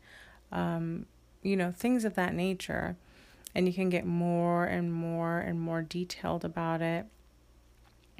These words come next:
So you wanna have that. Um, I'll, I'll tell you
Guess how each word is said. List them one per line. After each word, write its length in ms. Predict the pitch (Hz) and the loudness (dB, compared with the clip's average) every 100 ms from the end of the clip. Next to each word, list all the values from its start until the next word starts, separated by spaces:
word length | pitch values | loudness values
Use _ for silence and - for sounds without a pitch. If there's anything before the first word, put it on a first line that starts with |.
| - - | -20 -6
So 240 | - - 180 | -2 2 4
you 220 | 175 175 | 4 2
wanna 320 | 180 180 180 | 2 4 2
have 420 | 170 175 196 190 | 0 2 2 2
that. 380 | 180 170 170 180 - - - - - - | -2 0 -2 -4 -10 -20 -18 -18 -20 0
Um, 380 | 180 170 165 170 | 4 4 2 2
I'll, 220 | 175 165 - - - | 0 0 -6 -20 -8
I'll 140 | - 180 | -4 -2
tell 360 | - - 208 | -2 2 4
you 720 | 240 208 180 170 170 170 - | 4 4 4 2 2 0 -4